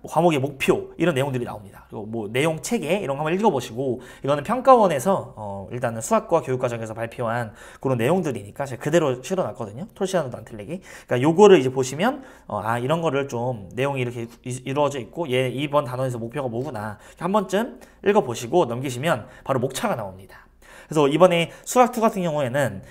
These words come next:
이렇게 함수의 극한 여-, 팔십팔 문제, 미분 백사십, 적분 육십구 문제. 그래서 요런 식으로,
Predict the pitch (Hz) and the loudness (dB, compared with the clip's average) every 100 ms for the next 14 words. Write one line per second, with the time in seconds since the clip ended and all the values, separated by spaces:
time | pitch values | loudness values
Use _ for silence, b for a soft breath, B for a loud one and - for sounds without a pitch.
0 | B - 127 - 107 156 240 233 196 175 | B -8 -6 -4 -6 -2 2 2 2 2
1 | 175 135 117 127 - 214 208 196 196 131 | -2 -2 -4 -6 -4 -2 0 -2 -2 -4
2 | 104 107 - 143 165 180 160 123 127 127 | -10 -14 -10 -2 2 2 2 -4 -4 -2
3 | 127 180 196 B B 135 147 131 131 143 | 2 2 0 B B -6 -4 -6 -4 -6
4 | 123 120 110 - - 120 120 147 165 139 | -6 -8 -10 -16 -14 -6 0 0 -2 -4
5 | 117 156 240 - | -6 0 0 0